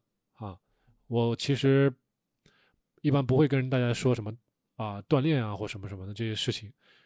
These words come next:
其实很多人长跑，跑着跑着跑着，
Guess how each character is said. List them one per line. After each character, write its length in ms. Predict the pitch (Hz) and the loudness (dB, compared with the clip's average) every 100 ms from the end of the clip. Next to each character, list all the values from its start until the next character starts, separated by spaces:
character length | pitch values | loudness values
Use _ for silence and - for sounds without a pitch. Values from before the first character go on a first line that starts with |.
| _ _ | _ _
其 180 | - 156 | 0 2
实 340 | 127 127 147 - _ _ _ _ | 4 6 4 2 _ _ _ _
很 180 | - 120 | -4 4
多 120 | 139 | 6
人 220 | 123 117 139 | 6 4 -2
长 260 | - 117 | -4 -2
跑， 320 | 143 107 - _ _ | -2 -4 -6 _ _
跑 200 | - 131 | 2 4
着 80 | 143 | 4
跑 200 | 139 127 | 4 2
着 80 | 127 | 0
跑 200 | - 101 | -2 -6
着， 140 | 101 | -8